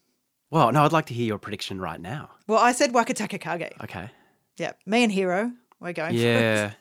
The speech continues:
Speaker 2: <laughs>
Speaker 1: It, it's possible.
Speaker 2: It's definitely possible.
Speaker 1: What,
Speaker 2: I
Speaker 1: what
Speaker 2: just wanted to do something a little bit fun, you know.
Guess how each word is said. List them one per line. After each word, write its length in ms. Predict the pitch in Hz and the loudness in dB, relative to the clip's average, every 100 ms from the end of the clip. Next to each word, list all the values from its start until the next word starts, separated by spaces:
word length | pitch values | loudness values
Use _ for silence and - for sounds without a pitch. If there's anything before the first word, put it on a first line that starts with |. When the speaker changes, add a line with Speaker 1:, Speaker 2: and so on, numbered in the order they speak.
| - | -20
Speaker 2:
<laughs> 60 | - _ - _ _ - | -20 _ -20 _ _ -12
Speaker 1:
It, 300 | 330 190 - - _ - _ | -8 -8 -10 -20 _ -20 _
it's 140 | - - | -12 -10
possible. 500 | - 113 - 165 240 _ _ | -10 -8 -6 -6 -10 _ _
Speaker 2:
It's 180 | 330 330 | -8 -2
definitely 320 | 381 381 349 247 | -2 -2 -4 -4
possible. 300 | 170 - 247 | -6 0 0
Speaker 1:
What, 140 | - | 0
Speaker 2:
I 100 | - | -4
Speaker 1:
what 220 | 202 247 | 2 2
Speaker 2:
just 160 | 415 381 | 4 0
wanted 220 | 466 453 | 0 0
to 80 | 427 | -2
do 160 | 294 277 | -2 0
something 260 | 269 233 | 2 2
a 40 | 214 | 2
little 120 | 208 | 2
bit 160 | 185 - | 0 -4
fun, 440 | 175 156 151 147 _ - | -6 -6 -8 -16 _ -14
you 140 | 180 | -12
know. 180 | 123 143 | -12 -14